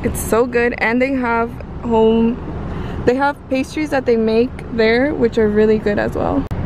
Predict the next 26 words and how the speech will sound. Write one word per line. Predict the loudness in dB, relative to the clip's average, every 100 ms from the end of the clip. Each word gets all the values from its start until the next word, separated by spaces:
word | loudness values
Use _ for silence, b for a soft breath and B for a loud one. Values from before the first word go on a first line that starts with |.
| -2
Another | 0 0
drink | 0 0 0 -2
that | 0 0 0 0
we | -2
usually | -2 0 0
like | 0 0 -2
getting | -4 -2
is | -2
the | -2
regular | 0 0 2 2 2
latte | 0 0 0
as | -2 -2
well, | -2 -2 -2
and | 0 0
the | 0
matcha | 0 -2 -2 -2 -2
with | 2 0 0 -2
almond | -2 0 0 0
milk. | 0 -2 -4 -4
And | -2 0
then | 0 0 -2 -4 B B B -2
today | 2 2
we | 0
got | -4 -4
to | -4
try | -6 0 0 0 -4